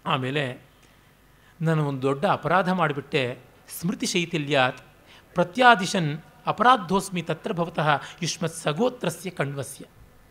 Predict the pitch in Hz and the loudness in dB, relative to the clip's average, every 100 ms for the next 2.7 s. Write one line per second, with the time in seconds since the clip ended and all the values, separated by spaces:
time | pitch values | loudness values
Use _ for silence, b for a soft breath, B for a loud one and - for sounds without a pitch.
0 | _ _ _ _ _ - 147 147 127 151 | _ _ _ _ _ -4 -2 -2 -4 -4
1 | 160 175 143 139 123 131 160 170 147 139 | -2 0 0 -2 -4 -4 -2 -4 -6 -6
2 | 139 120 135 160 - 135 - | -6 -2 -2 -2 -2 -6 -8